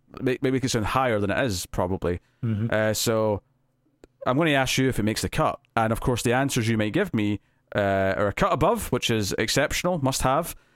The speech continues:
Speaker 1: Uh,
Speaker 2: Mm-hmm.
Speaker 1: makes the cut, which is, yeah, it's worth having. Cutting it close, which is, eh, it's not worth cutting, but, you know, it's obviously whatever. Uh, and then you get cut from the collection, and then you've got absolute shit, which is cut your losses. So,
Speaker 2: Yep.
Speaker 1: David, does it make the cut?
Speaker 2: So,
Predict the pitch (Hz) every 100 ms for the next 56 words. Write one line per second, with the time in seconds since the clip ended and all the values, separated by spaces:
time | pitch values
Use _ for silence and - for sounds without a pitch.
0 | _ - 107 117 120 156 - 135 160 202
1 | 147 117 120 113 214 165 139 135 120 127
2 | 147 - _ _ - 214 220 196 - 202
3 | 247 - - - 143 165 165 - 117 247
4 | 285 277 - 277 220 208 - 160 160 156
5 | 147 123 170 139 139 - 120 127 131 -
6 | 120 - 117 113 123 - _ - - 131
7 | 131 127 - 135 135 127 - 196 185 180
8 | 151 139 131 120 139 131 120 120 113 -
9 | 143 - 120 - - 107 - 110 - 107
10 | 98 - - - 104 107 92 82 - 80
11 | - - - - 95 90 - - - _
12 | _ - 139 147 - - 120 117 110 120
13 | 107 - 87 _ _ _ _ _ _ -
14 | - - 180 196 151 135 131 139